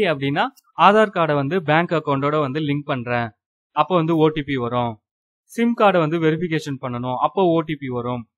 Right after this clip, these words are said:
இந்த மாதிரி ஏகப்பட்ட விஷயங்கள் இருக்கு. எதுவா இருந்தாலும் சரிங்க, ஓ டி பி அப்படின்னாலே வந்து எச்சரிக்கையா இருங்க. உங்களுக்கு வந்து தெரியுது தெரியல, எனக்கு ஒண்ணுமே தெரியல அப்படின்லாம் பயப்படவே வேண்டாம். ஓ டி பி வருது சொல்லுங்க அப்படின்னாலே வந்து காலை கட் பண்ணிடுங்க.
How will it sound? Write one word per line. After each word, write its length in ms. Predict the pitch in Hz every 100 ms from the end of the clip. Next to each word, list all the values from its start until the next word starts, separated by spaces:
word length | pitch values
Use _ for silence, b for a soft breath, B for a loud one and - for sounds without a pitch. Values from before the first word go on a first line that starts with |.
| -
இந்த 140 | 202 214
மாதிரி 220 | 214 220
ஏகப்பட்ட 440 | 190 208 208 190 165
விஷயங்கள் 460 | 147 180 180 160 135
இருக்கு. 260 | 127 131 - _ - _ _ _ _ _ _ -
எதுவா 360 | 147 180 240
இருந்தாலும் 320 | 220 190 208 202
சரிங்க, 300 | 160 143 131 127 -
ஓ 140 | 185
டி 140 | 208 208
பி 140 | 202
அப்படின்னாலே 480 | 175 151 147 147 156
வந்து 200 | 165 139 185
எச்சரிக்கையா 500 | 143 139 180 180 175 156
இருங்க. 200 | 131 135 _ _
உங்களுக்கு 320 | - 147 151 147
வந்து 200 | 151 175
தெரியுது 400 | 156 160 175 175 170
தெரியல, 340 | 156 160 156 160 165 160 b -
எனக்கு 240 | 143 143
ஒண்ணுமே 260 | 147 170 170
தெரியல 340 | 160 156 156 156 147 -
அப்படின்லாம் 420 | 139 143 151 147
பயப்படவே 420 | 135 139 156 160
வேண்டாம். 300 | 135 123 123 _ _ -
ஓ 100 | 175
டி 120 | 202
பி 180 | 208 190 160
வருது 360 | 135 143 165 170 139
சொல்லுங்க 360 | 156 151 165 160
அப்படின்னாலே 500 | 139 143 139 147 165
வந்து 240 | 139 165 254 b b _
காலை 240 | 156 165 160
கட் 220 | 156 156
பண்ணிடுங்க. 340 | 175 156 135